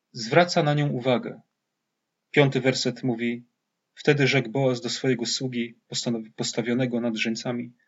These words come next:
Czyja to dziewczyna?” A więc widzimy, że zwrócił na nią uwagę. I już mógłbym tutaj wysnuć taki wniosek, że człowiek znajduje się w otoczeniu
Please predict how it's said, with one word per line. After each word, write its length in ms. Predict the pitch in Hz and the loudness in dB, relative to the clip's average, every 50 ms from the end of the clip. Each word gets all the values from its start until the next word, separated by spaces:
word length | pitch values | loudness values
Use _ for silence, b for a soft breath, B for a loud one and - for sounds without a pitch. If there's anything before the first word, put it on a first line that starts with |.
| b b b b b b b b b b b b b b b _ _ | b b b b b b b b b b b b b b b _ _
Czyja 280 | - - 180 180 180 | -2 0 0 0 0
to 140 | 175 - 175 | 0 0 0
dziewczyna?” 540 | 151 170 165 - - 196 175 131 98 - - _ _ _ _ _ _ _ _ _ _ _ _ _ _ _ _ _ _ _ _ - | 0 0 2 2 2 2 2 0 -2 -4 -6 _ _ _ _ _ _ _ _ _ _ _ _ _ _ _ _ _ _ _ _ -6
A 100 | - 123 | -4 -2
więc 220 | 117 135 131 123 - | 0 2 0 0 0
widzimy, 380 | 135 135 - 151 147 143 139 | -2 -2 -2 0 0 0 0
że 320 | 123 127 123 123 123 120 120 _ _ _ _ _ _ _ _ _ _ _ _ _ | 0 2 0 0 0 -2 -6 _ _ _ _ _ _ _ _ _ _ _ _ _
zwrócił 480 | - 107 107 113 135 160 156 - 143 131 | -10 -6 -2 2 2 2 2 2 2 2
na 100 | 131 131 | 2 2
nią 140 | 127 127 123 | 2 0 0
uwagę. 420 | - 110 110 123 120 117 - 98 - _ _ _ _ - | -2 -2 -2 -2 -2 -2 -4 -10 -12 _ _ _ _ -6
I 100 | 127 127 | -2 0
już 180 | 151 160 160 | 2 2 2
mógłbym 260 | 165 160 143 143 147 | 2 2 2 2 -2
tutaj 200 | 143 156 139 143 | -2 0 2 2
wysnuć 300 | 131 147 143 - 143 127 | 2 2 0 0 0 0
taki 200 | - 131 127 - | -2 -2 -4 -4
wniosek, 500 | - 117 131 123 - - 104 - - - _ _ | -2 0 0 0 0 -2 -6 -8 -10 -16 _ _
że 360 | - - - 127 127 127 120 123 | -6 -2 2 2 2 2 2 -2
człowiek 640 | - - - 151 139 135 139 139 135 139 - - _ _ _ _ | -2 0 2 2 2 4 2 2 0 0 -6 -18 _ _ _ _
znajduje 480 | - - 127 127 123 117 135 135 131 123 | -10 -4 -2 -2 0 0 2 2 2 2
się 160 | - - 131 | 2 2 0
w 80 | 127 123 | -2 -4
otoczeniu 600 | 123 123 123 - - 135 127 127 123 127 131 | -6 -6 -4 -2 0 0 0 0 0 -2 -4